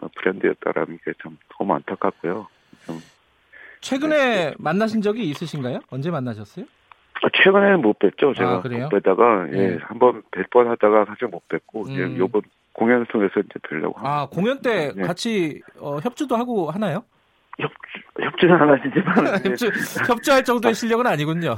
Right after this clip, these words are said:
Speaker 2: <laughs>
Speaker 1: <laughs> 아니, 뭐 그런 컨셉은 아닙니다. 이거.
Speaker 2: 예,
Speaker 1: 네, 네.
Speaker 2: 그렇군요. 지금 뭐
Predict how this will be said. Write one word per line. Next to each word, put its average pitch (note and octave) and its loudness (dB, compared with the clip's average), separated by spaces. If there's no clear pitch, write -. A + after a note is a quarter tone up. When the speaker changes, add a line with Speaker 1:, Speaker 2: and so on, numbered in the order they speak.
Speaker 2:
<laughs> - -6
Speaker 1:
<laughs> - 0
아니, C3 2
뭐 C3+ 4
그런 D#3 4
컨셉은 D#3+ 2
아닙니다. A2 0
이거. F#2 -2
Speaker 2:
예, D#3+ 0
Speaker 1:
네, C3+ -4
네. - -18
Speaker 2:
그렇군요. C#3+ -6
지금 G3 -4
뭐 D3+ -4